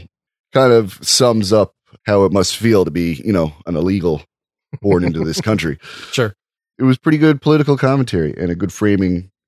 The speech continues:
Speaker 1: device for it.
Speaker 2: Yep. I agree. It was smart. Uh, Melissa did a really good job in it. I felt like she's good at playing confused and,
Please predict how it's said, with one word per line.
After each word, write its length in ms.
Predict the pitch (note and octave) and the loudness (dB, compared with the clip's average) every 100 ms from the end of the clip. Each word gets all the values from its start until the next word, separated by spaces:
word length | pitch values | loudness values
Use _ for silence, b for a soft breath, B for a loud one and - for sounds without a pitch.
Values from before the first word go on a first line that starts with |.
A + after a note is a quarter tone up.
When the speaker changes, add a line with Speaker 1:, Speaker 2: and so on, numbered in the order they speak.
| _ | _
Speaker 1:
device 300 | E2 E2+ D#2+ | -4 -4 -4
for 260 | - F2+ D2+ | -2 -2 -2
it. 80 | - _ _ - | -6 _ _ -4
Speaker 2:
Yep. 140 | B3 _ _ _ b b _ | -4 _ _ _ b b _
I 100 | B2 | -4
agree. 280 | C#3+ A3+ A3+ _ _ | 0 0 0 _ _
It 80 | C#3+ | 0
was 120 | D3+ | 2
smart. 320 | G3+ A#3 - _ _ _ _ - | 4 2 0 _ _ _ _ -2
Uh, 300 | C3+ C3 B2+ | 2 2 0
Melissa 460 | A#2+ D3+ D3+ D#3 D#3 | -2 0 2 2 2
did 140 | D#3 | 2
a 40 | D3 | 4
really 180 | D3+ | 4
good 180 | C#3+ D3+ | 4 2
job 260 | C3+ C#3+ D3+ | 2 2 4
in 80 | D#3+ | 2
it. 160 | F#3+ - _ - | 0 -6 _ -6
I 80 | |
felt 260 | B2+ C#3+ C3 | -2 0 0
like 240 | C3 B2 | 0 0
she's 220 | - C3+ A#2+ | 0 -2 0
good 200 | C3+ B2+ | 0 2
at 160 | A2+ - | 0 -6
playing 600 | - C3+ B2 B2 A#2+ A#2 - _ - - | -2 0 0 0 -2 -4 -6 _ -20 -6
confused 720 | C#3 A#2 B2+ C3 B2+ B2 G#2+ | -6 -4 0 2 2 0 -2
and, 280 | A#2+ A#2 | -2 -2